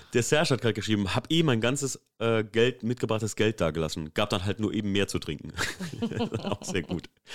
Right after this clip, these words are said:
Vielen Dank für deinen Konsum. Ähm, apropos Konsum, Leute, natürlich gibt's hier, äh, wir sind, äh, müssen wir jetzt hier mal Werbung machen. Nee, äh, falls ihr es schafft und noch Glück habt, dann könnt ihr jetzt auf unseren, äh,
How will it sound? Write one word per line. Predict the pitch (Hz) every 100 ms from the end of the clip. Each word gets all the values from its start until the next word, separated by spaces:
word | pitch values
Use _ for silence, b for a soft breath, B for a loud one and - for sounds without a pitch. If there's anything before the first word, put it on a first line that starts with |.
| B
Vielen | - 165 151
Dank | 143 117 - -
für | -
deinen | 104 101
Konsum. | - 101 95 92 80 B B B B B
Ähm, | 113 107 113 -
apropos | 139 139 110 107
Konsum, | 107 87 104 120 110
Leute, | 80 78 76
natürlich | 73 78 98 85 -
gibt's | 80 73 82
hier, | - 82 76
äh, | 78 76 71 76 73
wir | 76
sind, | 71 82 78 -
äh, | 78 67 - _
müssen | 80 80
wir |
jetzt | 78
hier | -
mal | 71 67
Werbung | 82 85
machen. | 71 64 80 B B B
Nee, | 80 90 - B B
äh, | 95
falls | 90 - 147 -
ihr | 127 123
es | 107 - _ _ _ _ _
schafft | - 113 104 -
und | 90
noch | 87
Glück | - 110 -
habt, | - - _ _
dann | 80 82
könnt | 117
ihr | 113
jetzt | 117 -
auf | 98
unseren, | 101 87 85 85
äh, | 87 78 78